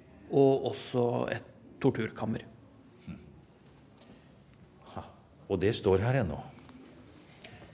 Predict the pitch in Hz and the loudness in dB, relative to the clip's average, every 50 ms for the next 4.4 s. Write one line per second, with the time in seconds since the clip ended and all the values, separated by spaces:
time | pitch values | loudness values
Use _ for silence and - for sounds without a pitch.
0 | - - - 143 151 147 147 135 135 147 151 147 143 135 139 156 190 220 214 180 | -12 -4 0 0 0 2 2 2 4 4 4 4 4 4 2 2 2 2 2 2
1 | 156 151 143 131 131 131 135 139 139 135 139 139 135 139 127 117 - - 135 127 | 4 4 6 8 8 10 10 8 8 8 6 4 4 4 2 2 2 2 0 -2
2 | - - - - - 135 131 127 127 - 120 120 120 123 123 113 113 113 - - | -2 -4 -12 -6 -2 2 4 4 4 4 4 4 4 4 4 4 2 0 -4 -2
3 | 127 127 127 127 - - 110 107 107 - - 123 120 - - - 127 127 127 127 | -2 -2 -2 -2 -4 -4 -2 -2 -2 -2 -2 -2 -2 -2 -2 0 0 2 2 2
4 | 127 127 - 131 113 - 120 123 | 2 2 4 4 4 4 2 -2